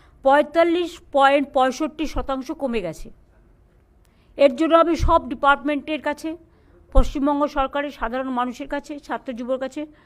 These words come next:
আপনাদের সকলের কাছে আমরা কৃতজ্ঞ। এছাড়াও আর একটা আপনারা জেনে, জেনে খুশি হবেন যে আমরা এর মধ্যে এক কোটি বাহাত্তর লক্ষের বেশি মানুষকে দারিদ্র্য সীমার,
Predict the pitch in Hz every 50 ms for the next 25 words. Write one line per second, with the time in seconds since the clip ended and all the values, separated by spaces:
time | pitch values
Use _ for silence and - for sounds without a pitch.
0 | _ _ _ _ _ _ _ _ - - 226 - 269 262 240 233 - - 226 -
1 | 262 254 254 254 269 269 - 320 269 262 254 254 247 220 - 196 165 151 - 165
2 | - _ _ _ _ _ _ _ _ _ _ _ _ _ _ _ _ _ _ _
3 | _ _ _ _ - - 294 - - 349 370 370 359 330 - - 277 302 339 339
4 | - - 370 349 339 - 294 311 311 277 262 294 277 294 302 277 - 294 233 277
5 | 285 294 285 269 247 240 269 262 247 240 262 302 330 - - _ - - _ _
6 | _ _ _ _ _ - 214 233 285 - 269 269 269 285 311 330 330 330 320 302
7 | 302 277 269 269 294 247 208 226 220 208 - - _ - _ _ _ _ _ _
8 | _ _ _ _ _ _ _ _ _ - - 262 - _ - - 339 339 - 349
9 | 339 233 220 262 240 277 311 302 - - 349 339 330 320 330 320 320 - - 339
10 | 269 262 262 240 311 294 262 247 254 262 226 - - 277 202 160 - - _ _
11 | _ _ _ _ _ _ _ _ - - 180 165 247 226 233 269 302 285 247 240
12 | 269 320 294 - - 302 285 277 302 302